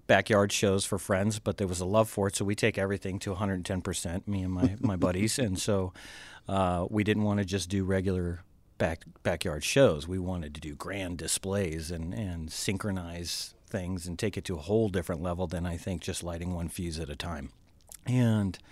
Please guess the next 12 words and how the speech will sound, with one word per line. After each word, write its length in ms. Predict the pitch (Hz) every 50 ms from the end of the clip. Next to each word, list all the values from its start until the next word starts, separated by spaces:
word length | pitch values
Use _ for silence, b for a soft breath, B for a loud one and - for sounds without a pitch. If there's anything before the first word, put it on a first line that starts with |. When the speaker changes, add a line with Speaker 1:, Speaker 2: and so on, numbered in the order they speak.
| B B B B B B B B B B B -
Speaker 1:
uh, 460 | 110 107 104 101 95 92 90 87 - - - - - - - - - - _ - - - - _ - -
it's 160 | 135 110 - -
funny, 260 | - 117 120 120 110
so 180 | - - 120
there 140 | 104 110 107
was 160 | 107 104 95
a, 320 | 107 104 101 98 98 98 -
a 140 | - 110 104
local, 640 | 101 98 98 107 110 107 - 117 101 98 95 98 -
or 120 | - 107 92
there 160 | 92 87 -
is 360 | - 120 127 120 104 95 90